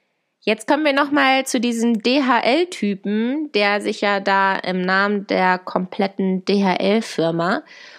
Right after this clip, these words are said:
online, äh, so aufgeregt hat. Ich finde, so sind auch ganz, ganz viele Landwirte mittlerweile, das muss ich leider zugeben,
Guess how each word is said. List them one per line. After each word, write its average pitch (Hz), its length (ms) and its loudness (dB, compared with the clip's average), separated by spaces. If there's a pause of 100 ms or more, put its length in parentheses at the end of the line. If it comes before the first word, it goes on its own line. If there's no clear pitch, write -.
(580)
online, 185 880 2
äh, 170 440 -2
so 202 320 0
aufgeregt 175 640 -2
hat. 190 300 -2 (580)
Ich 226 220 0
finde, 320 680 2
so 254 240 0
sind 311 280 -6
auch - 180 0
ganz, 294 280 0
ganz 285 300 -2
viele 262 300 0
Landwirte 226 760 0
mittlerweile, 196 1000 0
das - 180 -14
muss 202 180 -6
ich 202 240 -6
leider 208 360 0
zugeben, 185 600 -2